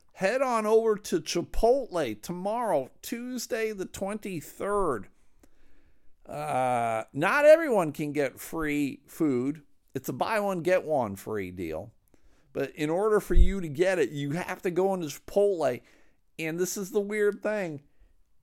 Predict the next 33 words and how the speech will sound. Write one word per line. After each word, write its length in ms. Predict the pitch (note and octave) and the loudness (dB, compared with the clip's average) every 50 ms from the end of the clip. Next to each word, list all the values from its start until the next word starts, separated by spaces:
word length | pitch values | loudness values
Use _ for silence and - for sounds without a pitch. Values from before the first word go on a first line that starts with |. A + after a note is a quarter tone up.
| _ - - | _ -4 0
Uh, 220 | C#3+ C#3+ C#3 C3 C3+ | 2 4 4 2 2
you 280 | D3+ C#3 D3+ F3+ G#3 G#3 | 0 -2 -2 0 0 0
need 280 | A3 A3+ A3+ A#3 A3 | 0 0 -2 -2 -2
to 60 | G#3+ | -4
be 120 | G#3+ G#3+ G3 | -4 -4 -2
wearing 380 | F3+ F3 F#3+ F#3 F#3 F#3 F3 - - | 0 2 2 2 0 -2 -4 -4 -2
a 140 | D#3 D3+ | -2 -2
hockey 560 | D3 - - F#3 G3 G#3+ A3+ - - G3 D#3+ D3+ | -2 0 0 2 2 2 0 -2 -4 -6 -6 -4
jersey. 640 | C#3 - D3+ C#3 B2+ B2 A2 A2 G#2 D#2+ C2 - - - - - - - | 0 2 4 4 4 4 2 0 -4 -4 -6 -10 -16 -20 -20 -18 -14 -12
<laughs> 80 | C3 - - _ _ - - _ _ _ _ _ _ _ _ - | -12 -12 -14 _ _ -20 -20 _ _ _ _ _ _ _ _ -20
So 200 | - - - D#3 | -10 -4 -2 -2
if 80 | C#3+ C3+ | -2 -2
you 260 | F3 A3+ B3+ C#4 B3+ | -2 -4 -2 0 0
own 220 | B3+ B3 C4 C4 B3 | 2 2 2 2 0
a 80 | F#3+ | 0
hockey 500 | F3 A#3 G#3 B3 C4+ D4 - - G#3 E3+ | 0 0 -2 -2 -2 -2 -4 -4 -6 -6
jersey, 640 | D3 C#3 D#3+ D3+ D3 C#3+ B2 B2+ C#3 C3 B2+ B2+ - _ _ - | -4 0 0 2 2 0 0 -2 -4 -4 -6 -8 -12 _ _ -20
it 80 | - - | -14 -8
can 100 | - E3+ | -6 -4
be 220 | E3+ D#3+ E3 F#3 | -2 0 0 0
any 220 | G#3 C#4 C#4+ C#4 B3 | -2 -2 -2 -4 -4
hockey 360 | F#3+ D3+ D3 C#3 - C3+ A#2+ | -4 -4 -6 -6 -8 -10 -10
jersey, 440 | A2+ A2+ A#2+ B2 C3 C3+ E3 D3+ C#3+ | -6 -4 -2 -2 -2 -4 -4 -6 -6
your 160 | C#3+ B2+ A2+ | -4 -6 -4
high 180 | - C3 D3+ | -4 -2 -2
school 340 | D#3 - - D#3+ D#3+ D#3+ D#3 | -2 -4 -4 -4 -4 -4 -4
team, 460 | - - D#3 D#3 D#3+ E3+ F3+ E3+ F3+ - | -4 -6 -6 -6 -6 -8 -10 -12 -14 -18
the 60 | B2+ | -20
college 560 | - - - C#3 D3 D#3 E3 D#3+ D3+ - - | -14 -8 -6 -4 -2 -2 -2 -2 -4 -6 -8
team, 340 | - D#3 D#3+ E3 F#3 A3+ - - | -8 -8 -8 -8 -8 -10 -12 -12
the 60 | - | -14
pros, 640 | - - - C#3 D3+ D#3+ E3+ E3+ F3 F#3 G3 G#3+ - | -14 -8 -4 0 2 2 4 4 2 2 -2 -6 -8
whatever. 580 | - D#3 D3 D3 D3 D#3 F3 F3 D3+ C3+ C3+ | -6 -4 -2 -2 -2 -2 -2 -4 -4 -4 -6